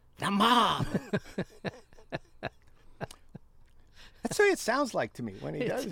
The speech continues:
Speaker 2: does,
Speaker 1: sounds,
Speaker 2: I know.
Speaker 1: sounds like he's, he's a, well, he is a mob boss.
Speaker 2: <laughs>
Speaker 1: Meanwhile,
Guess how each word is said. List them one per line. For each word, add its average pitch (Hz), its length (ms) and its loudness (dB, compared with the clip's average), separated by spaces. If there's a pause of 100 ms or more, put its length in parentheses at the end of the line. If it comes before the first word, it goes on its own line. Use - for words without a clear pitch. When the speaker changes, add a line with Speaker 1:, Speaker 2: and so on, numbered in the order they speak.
Speaker 2:
does, - 100 -4
Speaker 1:
sounds, 233 240 -2
Speaker 2:
I 190 120 0
know. 196 200 -4
Speaker 1:
sounds 214 220 -4
like 202 160 -4
he's, 180 220 -8 (280)
he's 175 180 -2
a, 156 160 -2 (360)
well, 208 180 4
he 254 100 -2
is 233 140 2
a 147 40 4
mob 110 380 2
boss. 95 400 -4 (400)
Speaker 2:
<laughs> - 400 -2
Speaker 1:
Meanwhile, 202 520 6